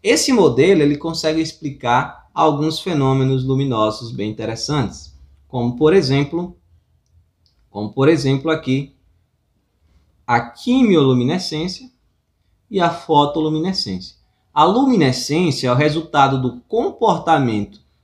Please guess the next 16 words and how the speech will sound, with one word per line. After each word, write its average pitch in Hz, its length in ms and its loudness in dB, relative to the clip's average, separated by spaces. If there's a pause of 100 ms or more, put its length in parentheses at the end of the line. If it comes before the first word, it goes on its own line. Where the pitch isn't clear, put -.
(120)
dos 147 220 -2
elétrons 196 680 2
na 180 220 6
atmosfera 202 880 -4 (100)
ou 139 160 2
na 139 160 2
eletrosfera 160 800 -2 (680)
e 175 80 -10
pode 208 280 0
ser 214 100 2
definido 196 500 0
como 156 260 2
a 156 100 6
emissão 180 480 0
de 185 100 2
luz 143 720 0